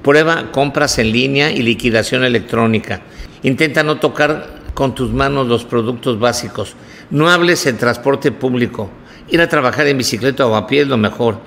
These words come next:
Es mejor usar tarjetas de visita electrónica. Intenta usar videoconferencias cuando te encuentres. Para controlar el número de personas en reuniones, usa máscaras y ventanas abiertas para ventilar.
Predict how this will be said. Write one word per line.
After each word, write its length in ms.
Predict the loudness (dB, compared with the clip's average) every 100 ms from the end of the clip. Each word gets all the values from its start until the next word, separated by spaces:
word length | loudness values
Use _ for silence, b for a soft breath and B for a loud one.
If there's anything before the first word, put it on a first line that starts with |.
| B B
Es 140 | 0
mejor 280 | 0 0 0
usar 300 | 0 -2 -2
tarjetas 500 | -2 0 -2 0 0
de 80 | 0
visita 340 | 0 -2 -2
electrónica. 720 | 0 0 0 0 0 -2 -8 B B B
Intenta 440 | -2 0 -2 0 -2
usar 300 | 0 0 0
videoconferencias 920 | 0 0 -2 -2 0 0 -2 -4 -4
cuando 280 | -4 -2
te 80 | -4
encuentres. 480 | -4 -2 -2 -2 -6 B B B -2
Para 220 | 0 0
controlar 460 | -2 2 2 4
el 100 | 2
número 240 | 2 2 2
de 100 | 2
personas 520 | 0 -2 0 -2 0
en 120 | 0
reuniones, 540 | 2 2 2 0 -2 -2
usa 460 | -2 -4 -6 -8
máscaras 640 | -2 0 0 0 0 0 0
y 60 |
ventanas 480 | 2 2 0 -2 -2
abiertas 480 | 0 0 0 -2 -2
para 180 | 0 0
ventilar. 640 | 0 -2 0 0 0 -4